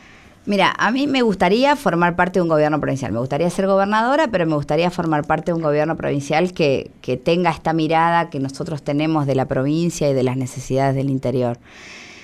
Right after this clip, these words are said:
Eh, y, y vamos a hacer los esfuerzos porque eso pueda ser, porque la verdad es que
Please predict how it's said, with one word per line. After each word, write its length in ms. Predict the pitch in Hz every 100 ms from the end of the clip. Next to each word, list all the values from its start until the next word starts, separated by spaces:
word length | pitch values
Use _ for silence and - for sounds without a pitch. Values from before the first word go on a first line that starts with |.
| - -
Eh, 320 | 151 147 143
y, 160 | 151 143
y 100 | -
vamos 320 | 143 151 185 170
a 40 |
hacer 180 | 143 170
los 160 | 175
esfuerzos 420 | 160 - 180 196 190
porque 240 | 147 -
eso 200 | 139 165
pueda 200 | 156 135
ser, 320 | - 175 147
porque 240 | 139 135 143
la 100 | 135
verdad 300 | 143 156 180
es 100 | 180
que 380 | 185 185 185